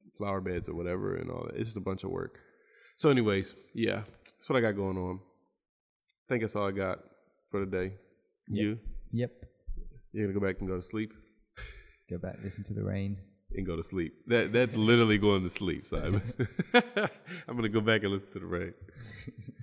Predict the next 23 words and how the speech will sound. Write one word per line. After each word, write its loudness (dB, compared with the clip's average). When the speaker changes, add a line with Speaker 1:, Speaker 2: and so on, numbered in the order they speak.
Speaker 1:
Well, 8
thank 4
you -6
for 0
listening. 2
Uh, 2
hope 2
you, -2
that 2
you 0
are 0
doing 4
well. 2
<laughs> -4
Please 2
keep 0
Melinda 2
and 0
Jalen 0
in -6
your -6
prayers, -2
and -8